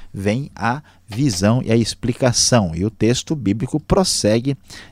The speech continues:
dizendo coisas ainda muito surpreendentes e interessantes. Daniel, ao ouvir isso, prostra-se rosto em terra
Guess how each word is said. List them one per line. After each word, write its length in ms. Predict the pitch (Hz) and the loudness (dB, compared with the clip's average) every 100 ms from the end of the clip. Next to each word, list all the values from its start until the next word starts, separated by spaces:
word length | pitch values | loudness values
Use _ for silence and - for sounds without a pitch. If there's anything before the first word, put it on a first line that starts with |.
| - | -12
dizendo 540 | 104 147 101 113 110 | 2 2 4 2 0
coisas 520 | - 104 110 104 95 | 0 2 2 2 0
ainda 400 | 95 90 113 110 | -2 -2 -2 -2
muito 840 | 87 80 82 123 156 131 107 104 98 - | -4 -6 -2 2 2 0 -4 -4 -6 -8
surpreendentes 1000 | - - 143 120 104 101 87 98 - - | -10 -2 -2 -2 -4 -2 -2 -4 -4 -6
e 40 | |
interessantes. 840 | 98 101 95 90 - - - - - | -6 -6 -6 -6 -10 -12 -12 -12 -8
Daniel, 560 | 101 135 135 131 170 - | -2 2 4 4 2 0
ao 160 | 170 175 | 0 0
ouvir 300 | 95 101 90 | 0 0 0
isso, 300 | 107 - - | -2 -6 -8
prostra-se 800 | - 120 139 - 95 90 - | -2 0 0 -4 -8 -10 -10
rosto 400 | 80 90 107 - | -8 -4 -4 -6
em 40 | 92 | -10
terra 460 | - - 92 143 | -10 -10 -6 -6